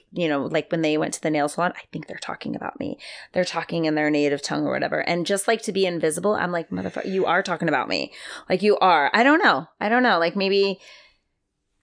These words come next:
I don't know. Maybe just that, just to see if other people are talking garbage. Like, I guess that isn't really a great one. Like, maybe it should be that I can run fast or something, being that I do hate to exercise. Maybe I should switch it back to that one, and it should be,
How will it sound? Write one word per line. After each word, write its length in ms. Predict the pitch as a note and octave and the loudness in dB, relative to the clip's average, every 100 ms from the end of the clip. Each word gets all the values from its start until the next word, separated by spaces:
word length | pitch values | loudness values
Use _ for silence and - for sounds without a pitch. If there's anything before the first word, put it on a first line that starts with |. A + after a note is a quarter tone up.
| - | 0
I 60 | |
don't 200 | D#4 G4 A#4+ | 2 4 4
know. 240 | - D#3+ - _ _ _ _ _ B3+ | 4 2 -2 _ _ _ _ _ 2
Maybe 240 | C#4 D#4+ | 2 2
just 220 | E4 D4+ | 0 0
that, 240 | D#4+ E4 - | 2 0 0
just 240 | G#3 - | -4 -4
to 100 | A#3 | -2
see 240 | A3+ A#3+ A#3 | -2 2 2
if 140 | A#3 | 2
other 200 | A3+ A3+ | 2 2
people 240 | A3+ A3+ A#3 | 0 0 0
are 60 | |
talking 340 | A3+ A3 A3 A#3 | 0 -2 -2 0
garbage. 480 | A3 C4 C#4+ - - | 2 2 0 0 -2
Like, 180 | F#3 | 0
I 100 | G3+ | 0
guess 260 | G3 G#3 - | 0 0 2
that 220 | G3+ G3+ - - | 2 2 -2 -8
isn't 340 | G3+ G#3 - | -4 -4 -4
really 400 | - G3+ G3 F#3 _ _ _ _ | 0 2 2 0 _ _ _ _
a 80 | G3+ | -4
great 280 | F#3+ F3+ - | 2 2 2
one. 180 | A3 A#3 | 0 2
Like, 140 | G#3+ F#3+ | 0 0
maybe 200 | F#3+ F#3 | 0 0
it 100 | - | 0
should 140 | F#3+ | -2
be 100 | F#3+ | 0
that 140 | F3+ F3 | 2 2
I 80 | |
can 180 | E3+ F#3+ | 2 0
run 180 | F3+ F3 | -2 0
fast 500 | E3+ C3 G#3 B3 - | 0 2 0 -2 -4
or 40 | G3 | -4
something, 440 | - F#3 G3 A3 | -4 -4 -2 -2
being 160 | F#3+ F3+ | -2 -2
that 140 | F3 | 0
I 220 | - E3 - - - - | 2 0 -2 -16 -18 -10
do 200 | E3+ G3+ | 0 2
hate 240 | G3 F#3 E3+ | 4 2 2
to 100 | - | 0
exercise. 560 | F3+ G#3 F#3+ D3 F3 | 0 -2 0 2 2
Maybe 240 | F#3 F3+ F3+ | 0 2 2
I 60 | |
should 280 | F3 - E3 | 0 -2 -2
switch 280 | - F3+ F3 | -2 -2 0
it 80 | - | 0
back 240 | E3 - | 0 0
to 100 | F#3+ | 0
that 240 | E3 F#3+ | 0 0
one, 180 | D#3 C3+ | -2 -2
and 220 | G2+ G2 - | -2 -4 -4
it 160 | - | -6
should 220 | - D#3+ | -6 -6
be, 380 | E3 E3+ - E3+ | -4 -2 -4 -6